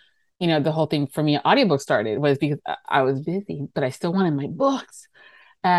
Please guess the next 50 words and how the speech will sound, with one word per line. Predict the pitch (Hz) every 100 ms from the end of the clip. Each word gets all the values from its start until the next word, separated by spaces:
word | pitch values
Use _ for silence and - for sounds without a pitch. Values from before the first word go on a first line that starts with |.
| 170 165 156
and | 180 170
so | 185
now | 175 175 208
a |
lot | 196 180
of |
the | 160
events | 151 170 165
are | 156
starting | - 180 240 214
to | 180
include | 156 147 160 143
the | 139
narrators | 135 185 208 139 131 123
in | 147 131
there, | 120 95 - _ _
which | 156 156
I |
think | 156 170
is | 147
fantastic. | 143 131 165 160 - - - _ -
And, | 147 139 131 135 - _ _ _ _ -
but | 170
I |
also | 208 208 220 180 180
don't, | 175 175 170 160 - - _ _ _ _ _ _ _ _ -
I | 175
want | 160 185 214 226
it |
to | 220
be | 185
more | 175 170 165
inclusive, | 156 - 160 160 165 190 160
where | 151
it's | 151 143 156
not | 151 151
like | 151 143
you | 160
guys | 143 147 143
are | 139 -
of | 139 131
a |
highlight, | 127 - 139 151 180 220 -
but | 160 156
more | 156
of | 147
a | 143 139 -
normality, | 147 143 139 135 123 117 - - 147 _ -
you | 139
know? | 135 131 156